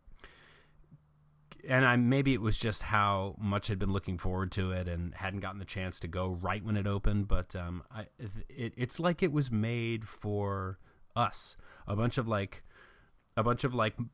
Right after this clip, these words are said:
young millennials that, that want to, that are, that finally get to live Star Wars in a, in a place.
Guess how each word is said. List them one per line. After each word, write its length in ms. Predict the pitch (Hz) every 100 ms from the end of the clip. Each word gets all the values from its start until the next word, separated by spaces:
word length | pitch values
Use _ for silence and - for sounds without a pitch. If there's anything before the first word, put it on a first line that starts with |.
| _ - - 156 127 123
young 280 | 120 131 131
millennials 720 | 127 127 123 113 110 107 -
that, 240 | 104 101 - -
that 420 | 98 107 107 -
want 460 | 101 101 110 110
to, 320 | - 120 107 -
that 260 | 113 110 107
are, 260 | 104 101 - _ - 110
that 180 | 113 104
finally 460 | - 117 113 113 110
get 160 | 110
to 140 | - 107
live 680 | 95 104 107 104 104 - - -
Star 380 | - - 110 135
Wars 380 | 104 87 92 -
in 80 | 95
a, 100 | 92 -
in 80 | 107
a 60 | 92
place. 520 | - 127 - -